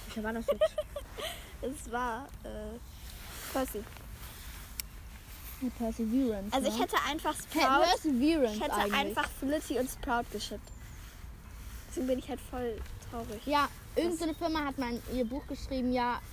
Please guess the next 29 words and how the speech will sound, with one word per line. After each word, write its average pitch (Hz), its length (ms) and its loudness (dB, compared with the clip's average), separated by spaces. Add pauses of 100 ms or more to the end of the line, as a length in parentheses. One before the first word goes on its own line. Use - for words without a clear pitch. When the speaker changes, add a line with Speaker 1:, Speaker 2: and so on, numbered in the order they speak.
(340)
Speaker 1:
die 233 80 2
waren 247 160 2
zusammen, 220 400 0
ne? 220 200 -4
Aber 220 180 2
das 226 100 -4
stimmte 285 360 0
gar 196 260 0
nicht. 208 200 -6
J 214 100 -2
K 220 80 -4
Rowling 220 300 0
hat 214 140 -4
das - 100 -8
gar 208 140 -4
nicht 208 120 -6
bestätigt. 214 480 -2 (1160)
Und 254 80 4
deswegen 277 320 4
shippen 262 300 2
ganz 226 180 2
viele 240 160 -2
Flitty 247 300 0
und 220 100 -2
Sprout 208 420 2
und 208 120 -4
shippet - 300 -4
ihr 185 180 -2
auch. - 140 -4